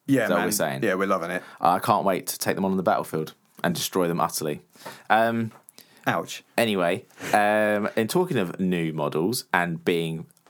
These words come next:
Speaker 2: absolutely fucking bonkers, do you wanna talk, Mister Mechanicus, about your new flyer?
Speaker 1: Oh, man, the fucking Archaeopter or Archaeopter, I don't know how we're saying
Speaker 2: And
Speaker 1: it.
Speaker 2: the return of our favourite Skitarii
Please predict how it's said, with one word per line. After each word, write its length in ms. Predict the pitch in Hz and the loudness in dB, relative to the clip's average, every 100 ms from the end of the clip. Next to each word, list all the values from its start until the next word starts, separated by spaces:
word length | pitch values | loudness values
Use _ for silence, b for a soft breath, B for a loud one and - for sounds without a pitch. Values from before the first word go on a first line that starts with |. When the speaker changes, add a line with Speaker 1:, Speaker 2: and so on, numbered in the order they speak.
| _ - | _ -2
Speaker 2:
absolutely 600 | 78 - - 85 78 73 | -2 -4 -8 -4 -4 -6
fucking 400 | - 78 - 78 | -4 -6 -6 -4
bonkers, 640 | 82 76 71 71 73 - B B B B B B B | -2 -4 -6 -4 -4 -6 B B B B B B B
do 100 | - | -2
you 20 | 113 | 0
wanna 140 | 139 | 0
talk, 540 | 139 127 87 80 - - | 0 2 2 0 -4 -10
Mister 480 | 82 82 - - 73 | -4 -4 -4 -2 -2
Mechanicus, 840 | 69 71 76 71 - 78 - - - _ | -4 -4 -4 -4 -4 -4 -4 -10 -14 _
about 260 | 78 85 - | -2 0 2
your 180 | 92 92 | 0 2
new 200 | 92 98 | 0 -2
flyer? 460 | - 90 90 65 | -2 0 0 2
Speaker 1:
Oh, 100 | 110 | 2
man, 400 | 107 117 98 85 - | 2 0 -2 -6 -6
the 80 | 120 | -4
fucking 320 | - 113 110 | -2 -2 0
Archaeopter 680 | 120 120 - 107 78 - 90 | 0 0 0 0 0 0 0
or 280 | 82 - 101 | 2 2 2
Archaeopter, 640 | 101 - - 95 73 - 71 | 2 0 -2 0 0 -2 -2
I 80 | |
don't 100 | 95 | 0
know 60 | 87 | -2
how 60 | 82 | -2
we're 80 | |
saying 200 | 82 90 | -2 0
Speaker 2:
And 100 | 98 | 0
Speaker 1:
it. 20 | 95 | 2
Speaker 2:
the 40 | |
return 440 | 92 - 113 104 90 | 0 0 2 2 0
of 100 | 87 | 0
our 140 | 87 | 0
favourite 520 | - 101 95 92 87 - | 0 2 2 0 -2 -4
Skitarii 760 | - 90 - 98 85 69 | -4 -4 0 0 0 -2